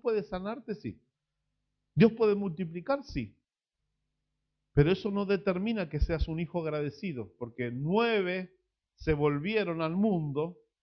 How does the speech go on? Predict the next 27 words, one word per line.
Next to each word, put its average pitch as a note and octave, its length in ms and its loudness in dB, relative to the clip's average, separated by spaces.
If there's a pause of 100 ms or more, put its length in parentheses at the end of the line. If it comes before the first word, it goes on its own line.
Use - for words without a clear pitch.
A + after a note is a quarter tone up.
(460)
de C#3+ 100 6
los D3+ 160 2
leprosos E3 640 -2
y F3 80 -2
uno A3+ 220 -2
solo G3 320 -4
quedó B2+ 160 -2
en B2 60 -4
la B2+ 120 -6
casa C3+ 300 -6
de A#2+ 100 -4
Dios. B2 220 -10 (1400)
¿Y E3 60 4
los, E3 120 4
los E3 440 0
diez A#3 240 -2
fueron G3 260 -2
sanados? G#3 540 -4
Sí, F3+ 120 -6
los D#3+ 200 0
diez. C#3 260 -6 (560)
Los F3+ 260 8
diez B3+ 200 2
con G#3+ 160 -2
la F#3 80 0
misma F#3+ 320 0
bendición, F#3 680 -2